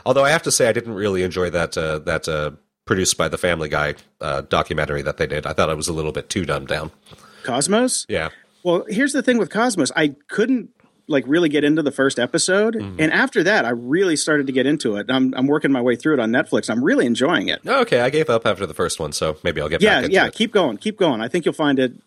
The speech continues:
Speaker 2: actually really enjoyable. And speaking of the, uh, entertainment and education part, there's a, a video that I put in the show notes of Neil Tyson with Stephen Colbert. He does, like, an hour-long interview with him.
Speaker 1: Mm-hmm.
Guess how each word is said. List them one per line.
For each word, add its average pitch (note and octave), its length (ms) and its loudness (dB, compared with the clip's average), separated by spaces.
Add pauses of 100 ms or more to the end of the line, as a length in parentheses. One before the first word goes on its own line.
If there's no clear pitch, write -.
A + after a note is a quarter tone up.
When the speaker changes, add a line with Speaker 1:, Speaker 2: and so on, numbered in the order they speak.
(180)
Speaker 2:
actually B2+ 600 -2
really C3+ 400 0
enjoyable. A#2 560 -4 (540)
And C#3 300 2
speaking A#3+ 360 0
of D3+ 140 0
the, C3+ 300 0
uh, A#2+ 260 2
entertainment C#3 540 0
and C3 100 2
education B2+ 480 0
part, A#2 280 -2
there's D3 220 0
a, B2 260 2 (340)
a C3 100 -2
video D#3 340 2
that C3+ 120 2
I B2 40 4
put C#3 160 0
in C3+ 60 0
the A#2 60 2
show C#3 240 2
notes A2 400 0
of A2+ 400 2 (340)
Neil D#3+ 220 2
Tyson C#3+ 360 0
with B2 100 0
Stephen C3+ 320 2
Colbert. A2 600 0
He C3 60 -6
does, B2+ 180 0
like, A#2+ 140 0
an A2 60 -2
hour-long B2 460 2
interview B2 340 2
with D#3+ 200 2
him. G3+ 200 2
Speaker 1:
Mm-hmm. G#2 220 -6